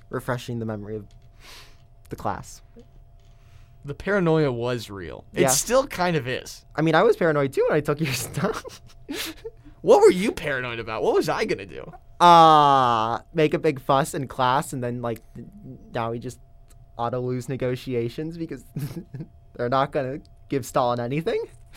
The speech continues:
Speaker 2: But I clearly did not notice until you told me, and then I told the whole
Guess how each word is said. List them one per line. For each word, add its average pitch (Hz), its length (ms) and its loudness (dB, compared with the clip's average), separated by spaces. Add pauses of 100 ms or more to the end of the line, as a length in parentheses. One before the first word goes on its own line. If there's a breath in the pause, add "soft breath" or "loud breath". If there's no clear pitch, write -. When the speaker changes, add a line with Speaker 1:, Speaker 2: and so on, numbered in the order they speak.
(580 loud breath)
Speaker 2:
But 165 160 0
I 208 200 0
clearly 196 400 -2
did 131 180 -6
not 135 240 -2
notice 131 560 -4
until 135 340 -4
you 143 140 -6
told 151 240 -4
me, 117 240 -10
and 131 160 -8
then 143 60 -6
I 139 80 -4
told 143 220 -6
the 135 40 -10
whole 139 160 -8